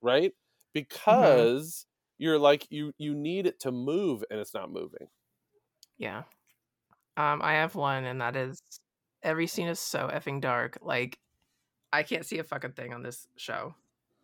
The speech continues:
Speaker 2: And, like,
Speaker 1: Mm-mm.
Speaker 2: I, and w-, at one point, I think for season one, maybe?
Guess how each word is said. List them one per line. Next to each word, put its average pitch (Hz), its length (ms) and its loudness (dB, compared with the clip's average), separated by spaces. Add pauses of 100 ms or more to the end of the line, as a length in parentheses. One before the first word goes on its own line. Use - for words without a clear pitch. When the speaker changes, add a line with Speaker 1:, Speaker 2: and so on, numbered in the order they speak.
(220)
Speaker 2:
And, 160 120 -6
like, 139 220 -4
Speaker 1:
Mm-mm. 95 120 -14 (800)
Speaker 2:
I, 151 140 2 (100)
and 220 180 -2
w-, 170 180 -2
at 185 160 0
one 202 180 2
point, 156 440 -2 (440)
I 226 80 -4
think 196 300 -4
for 170 200 -8
season 156 840 -6 (760)
one, 135 540 -6
maybe? 392 180 -4